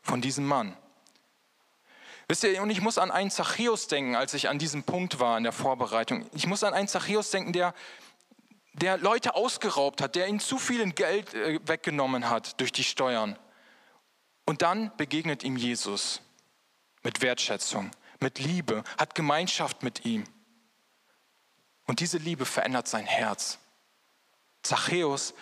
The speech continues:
wird zu jemandem, der vorher gestohlen hat und jetzt ein Geber ist. Ich muss an einen Paulus denken, vorher Saulus, der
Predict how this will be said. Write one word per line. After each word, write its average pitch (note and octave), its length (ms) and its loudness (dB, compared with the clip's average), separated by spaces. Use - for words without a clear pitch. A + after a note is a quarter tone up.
wird C#3 140 -2
zu - 160 -2
jemandem, B2+ 720 0
der A#2+ 80 2
vorher D#3 320 2
gestohlen B2+ 540 0
hat G#2+ 160 -2
und A2+ 160 -2
jetzt A2+ 240 -2
ein A2 180 0
Geber A2 380 0
ist. - 300 -4
Ich C3 100 2
muss G#3+ 200 2
an F#3+ 100 4
einen E3+ 200 0
Paulus F3 540 0
denken, A2+ 460 -2
vorher D#3 340 2
Saulus, C#3+ 600 0
der C#3+ 280 4